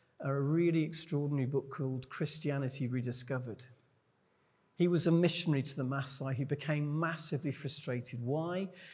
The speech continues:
Well, he'd been serving on a mission station for quite a number of years. They'd been doing all kinds of really good social action, lots of good primary health care. Though they were serving, they were trying to earn the right to speak, but no one was coming to faith.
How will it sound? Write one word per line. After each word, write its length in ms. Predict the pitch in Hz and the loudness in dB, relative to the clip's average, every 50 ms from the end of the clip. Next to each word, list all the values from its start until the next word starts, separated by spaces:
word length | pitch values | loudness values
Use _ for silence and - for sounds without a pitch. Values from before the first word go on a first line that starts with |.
| - - | -2 2
Well, 120 | 170 156 | 4 4
he'd 120 | 165 160 | 6 6
been 160 | 160 180 175 160 | 4 4 4 6
serving 540 | - - - 196 196 196 185 190 190 175 | 6 6 6 6 4 4 4 2 2 2
on 100 | 170 165 | 4 4
a 40 | 156 | 4
mission 340 | 151 165 170 165 - 180 151 | 4 4 4 2 2 2 2
station 520 | - - - - 147 143 139 - 156 139 | 2 2 2 2 0 0 0 -2 -2 -4
for 120 | 123 - 143 | -2 -4 -6
quite 380 | 131 - - 165 160 156 - | -6 -2 -2 0 0 0 0
a 40 | 156 | 0
number 220 | 147 147 147 147 139 | 0 2 2 2 2
of 140 | 127 127 | 2 2
years. 280 | 143 143 143 139 127 - | 0 0 0 0 0 2
They'd 140 | 160 151 151 | 2 2 2
been 160 | 180 175 170 - - - - - - - 180 131 | 2 0 0 -2 -10 -16 -16 -10 -4 0 2 4
doing 240 | - 202 196 190 196 | 6 8 6 6 6
all 340 | - 202 220 226 233 233 202 | 6 6 6 6 4 2 0
kinds 400 | - - 196 202 208 180 156 190 | -2 0 2 2 4 4 4 2
of 80 | 165 147 143 151 170 | 2 2 2 4 4
really 320 | 185 202 208 196 185 190 | 4 4 4 4 2 2
good 180 | 165 190 165 - | 0 0 2 2
social 460 | - - 170 160 - - 165 165 175 | 2 2 2 0 0 0 0 2 2
action, 380 | - 170 - - - 165 151 | 0 0 0 0 2 2 4
lots 320 | 156 175 175 160 - - - | 4 2 2 0 -4 -4 -2
of 100 | 143 127 | -2 0
good 180 | - 151 139 | 0 -2 -2
primary 500 | - - - 156 156 160 151 156 151 139 | -4 -6 -4 -2 0 2 4 4 2 2
health 360 | 123 135 160 160 160 160 - - | 2 0 0 0 0 -4 -6 -8
care. 340 | - 127 113 117 127 139 131 - - - _ _ _ _ _ _ _ _ _ _ _ _ _ - | -8 -6 -4 -4 -4 -4 -6 -8 -16 -20 _ _ _ _ _ _ _ _ _ _ _ _ _ 6
Though 140 | 185 196 | 8 8
they 140 | 196 233 226 | 8 8 6
were 120 | 208 208 196 | 6 6 6
serving, 640 | - - - - 240 233 240 220 185 156 147 147 | 6 6 6 6 6 6 6 6 4 4 6 6
they 100 | 185 196 | 6 6
were 140 | 185 190 185 | 6 4 2
trying 380 | - - - 220 214 226 214 | 2 0 -2 0 0 0 0
to 120 | 202 208 - - | 0 -2 0 0
earn 260 | 180 190 196 196 190 | 2 2 4 4 4
the 80 | 180 165 | 4 4
right 300 | 160 180 185 190 165 160 | 2 2 2 0 -2 -2
to 100 | - 160 | 0 0
speak, 360 | - - - - 202 185 180 | 0 0 2 2 2 4 4
but 120 | 190 190 | 2 4
no 480 | 190 180 170 170 165 170 208 214 233 254 | 4 6 6 8 8 6 6 6 4 4
one 460 | 269 254 208 165 123 127 143 156 156 | 4 4 4 2 2 2 0 0 0
was 160 | 165 165 156 | 0 -2 -4
coming 360 | 160 - - 160 151 151 147 139 | -6 -6 -4 -4 -2 -2 -4 -6
to 100 | - 156 | -8 -10
faith. 640 | - - - 151 143 117 - - - - - - | -10 -8 -6 -4 -4 -6 -6 -8 -14 -14 -16 -18